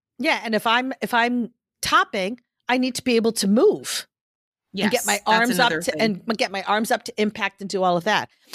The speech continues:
Speaker 1: I mean, I always ha-, and then if, assuming it's clothes that are not vanilla enough that I can just walk out the door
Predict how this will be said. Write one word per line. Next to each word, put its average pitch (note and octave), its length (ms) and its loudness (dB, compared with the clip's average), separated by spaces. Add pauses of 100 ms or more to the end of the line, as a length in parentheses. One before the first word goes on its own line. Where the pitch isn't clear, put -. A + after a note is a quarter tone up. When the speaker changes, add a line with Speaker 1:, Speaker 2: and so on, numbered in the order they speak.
Speaker 1:
I A#3+ 80 -2
mean, C4 180 0
I D4+ 180 2
always D#4+ 340 -2
ha-, C#4 200 0
and B3+ 120 0
then C#4+ 100 0
if, - 240 -4 (160)
assuming D4 580 0 (400)
it's - 160 0
clothes B3+ 420 2
that G#3 220 0
are G3+ 120 2
not G3+ 340 4 (400)
vanilla A3 540 2
enough G#3 320 0
that G#3 80 -6
I F#3+ 80 2
can F#3+ 180 -12
just F#3+ 160 -2
walk F#3+ 340 0
out F#3+ 300 0
the E3+ 60 -4
door A#3+ 340 2